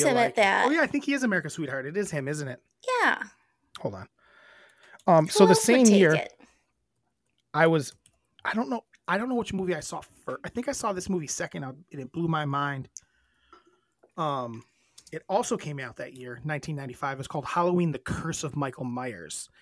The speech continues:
Speaker 1: and Paul Rudd was in that movie. And he was actually, people hate that, think it's really bad, but Paul Rudd's in it, and he's awesome in it.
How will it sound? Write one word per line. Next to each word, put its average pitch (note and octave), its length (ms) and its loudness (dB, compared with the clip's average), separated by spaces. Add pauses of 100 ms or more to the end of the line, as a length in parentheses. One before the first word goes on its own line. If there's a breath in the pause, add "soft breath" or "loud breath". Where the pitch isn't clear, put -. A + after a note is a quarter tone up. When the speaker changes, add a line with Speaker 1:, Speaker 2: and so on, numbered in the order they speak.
(220 soft breath)
Speaker 1:
and C#3 100 -6
Paul D#3+ 360 2
Rudd D3+ 160 2
was C3 120 -2
in B2+ 80 -4
that C#3+ 180 -4
movie. A#2+ 300 -6 (300 loud breath)
And F3 100 4
he G3 100 4
was A3 140 2
actually, G#3+ 380 -2 (200)
people B3 260 4
hate D#3 200 -4
that, - 180 -4 (140)
think G#3 140 -4
it's F3+ 80 -6
really E3 200 0
bad, D#3+ 240 4 (460 loud breath)
but F#3 120 -2
Paul A#3+ 220 6
Rudd's B3+ 220 4
in A3+ 80 2
it, G#3 100 -2
and G#3 100 2
he's G#3 120 -2 (100)
awesome F#3+ 460 4
in C3 100 -8
it. - 120 -20